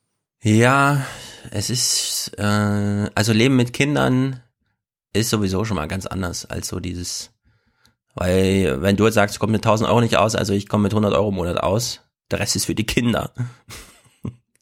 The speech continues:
Und für den Podcast natürlich,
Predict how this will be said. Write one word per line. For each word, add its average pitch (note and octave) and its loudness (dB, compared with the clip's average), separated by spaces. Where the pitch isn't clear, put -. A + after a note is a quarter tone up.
Und D3 2
für G3+ 2
den C#3+ 2
Podcast B2+ 2
natürlich, G2 0